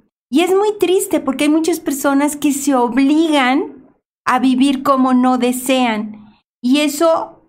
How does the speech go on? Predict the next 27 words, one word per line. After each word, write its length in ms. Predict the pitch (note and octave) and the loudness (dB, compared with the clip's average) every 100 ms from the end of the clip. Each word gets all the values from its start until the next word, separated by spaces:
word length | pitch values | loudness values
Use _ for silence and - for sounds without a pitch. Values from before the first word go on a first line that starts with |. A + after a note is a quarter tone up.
| _ _ - | _ _ -6
lo 240 | A#3 A#3 | -2 -2
que 140 | A#3+ A#3 | 0 0
no 160 | C4+ | 0
se 120 | D4 E4+ | 0 0
renueva, 640 | E4+ E4 D#4 C#4 C4+ C4+ | 0 2 2 2 0 -2
se 240 | C4+ - A#3 | -4 -2 -2
estanca. 840 | G#3 - - B3+ B3+ B3+ G3+ - - | -2 -6 -2 0 0 0 -4 -6 -2
Y 140 | B3 | 2
lo 180 | C4+ C4+ | 2 2
que 100 | C4+ | -2
se 120 | E4+ | 0
estanca 520 | E4 - C#4 B3+ C#4 | -2 -2 0 2 0
se 160 | C4+ C4 | -2 -4
convierte 400 | A3 A3+ A3 A3+ | -2 0 0 0
en 140 | A3+ | -2
bloqueo. 580 | G#3+ A3 G#3+ B3+ A3 - - - - | -2 -4 0 0 0 -4 -12 -20 -6
Y 120 | A#3+ | -2
los 200 | A#3+ D4 | 0 0
bloqueos, 600 | D#4 D4 D4 A#3+ A3 A#3+ | 2 0 0 -4 0 -2
ya 180 | A#3+ A#3 | 0 0
lo 100 | A#3 | 0
hemos 300 | A#3 A3+ A3 | 0 0 -2
visto, 500 | A3+ A3 - A#3 C4+ - - _ _ _ | -4 -4 -2 -2 -2 -8 -20 _ _ _
se 120 | B3 | -6
convierten 640 | B3 A3+ A3+ A#3+ A#3+ A#3+ A#3+ | -2 -2 0 0 0 -2 0
en 180 | A3+ A3+ | 0 0
enfermedades. 1300 | A3+ B3 B3 A3 A3 G#3 G3 F#3 F3+ F#3 - - | 0 0 -2 0 -2 -2 0 -2 -4 -8 -14 -20